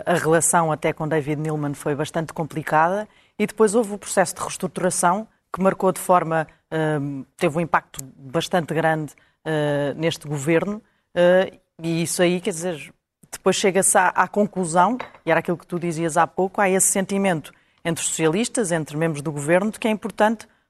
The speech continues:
resolver isto o quanto antes, para não ter, de facto, aqui este problema e esta toxicidade,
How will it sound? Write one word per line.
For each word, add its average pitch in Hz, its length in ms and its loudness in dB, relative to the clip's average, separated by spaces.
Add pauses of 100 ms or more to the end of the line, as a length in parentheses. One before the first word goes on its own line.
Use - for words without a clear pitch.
(120)
resolver 208 360 2
isto 214 300 -4
o 156 40 -6
quanto 185 400 2
antes, 208 300 2 (160)
para 214 100 -4
não 214 140 2
ter, 220 180 0
de - 80 -10
facto, - 260 0
aqui - 180 -6
este - 200 -4
problema 233 520 0 (240)
e 196 60 2
esta 196 220 2
toxicidade, 202 840 2